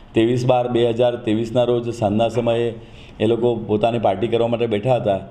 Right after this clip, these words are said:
એ દરમિયાન આ જે મોહમ્મદ નિસાર છે અને ઇનાયત વચ્ચે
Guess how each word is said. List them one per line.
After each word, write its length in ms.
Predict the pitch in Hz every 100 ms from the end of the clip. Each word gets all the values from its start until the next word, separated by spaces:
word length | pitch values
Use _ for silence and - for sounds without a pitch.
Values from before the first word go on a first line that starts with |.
| - - -
એ 100 | 127
દરમિયાન 460 | 135 135 139 135
આ 540 | - - 120 123 123 110
જે 220 | 104 120
મોહમ્મદ 360 | 120 113 123 120
નિસાર 360 | 113 127 123
છે 120 | 123
અને 180 | 123 120
ઇનાયત 480 | 117 107 113 117 113
વચ્ચે 240 | 110 107